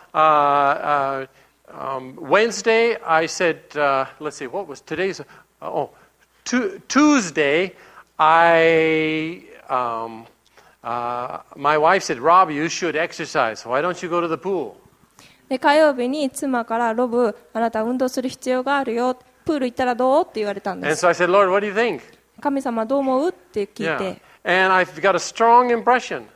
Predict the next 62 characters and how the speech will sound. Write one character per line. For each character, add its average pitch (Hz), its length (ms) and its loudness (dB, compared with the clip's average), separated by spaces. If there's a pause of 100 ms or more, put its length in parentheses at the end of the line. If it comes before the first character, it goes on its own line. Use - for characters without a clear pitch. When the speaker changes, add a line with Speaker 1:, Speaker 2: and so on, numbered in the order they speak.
Speaker 2:
そ - 40 -20
し - 20 -20
た 320 100 -4
ら 311 80 -2
強 370 340 -6
い 285 140 -8
印 240 160 -8
象 247 160 -8
が 233 60 -8
入 247 140 -4
っ - 20 -10
て 208 100 -14
き 196 100 -10
ま 190 120 -10
し - 80 -12
た。 170 80 -12
Speaker 1:
The 151 80 0
pool 214 440 6
is 165 160 2
unbelievably 185 760 0
crowded 165 480 4
today. 139 480 -2 (580)
Speaker 2:
プ 349 100 0
ー 302 120 0
ル 226 140 0
は 254 220 0
今 269 120 -2
日 - 20 -2
は 220 100 -2
す - 220 -10
ん 247 160 -4
ご 320 160 0
い - 40 -4
混 247 220 -4
ん - 40 -6
で 220 100 -2
る 220 60 -6
よ。 196 220 -2 (640)
Speaker 1:
Climb 175 320 2
a 175 40 -2
mountain 170 360 0
instead. 143 500 -6 (340)
Speaker 2:
そ - 180 -4
れ、 294 180 -2 (140)
そ - 220 -8
れ 330 140 -6
よ 339 200 -6
り 269 160 -12
か、 330 380 -2 (100)
あ 220 140 -8
の、 202 260 -6
「山 247 240 -4
に 233 60 -6
登 240 260 -2
っ - 20 -20
た 247 80 -6
ら 226 120 -4
ど 233 300 -2
う？」 - 40 -2
っ - 20 -20 (200)
て。 147 80 -10
Speaker 1:
Yeah. 117 260 -4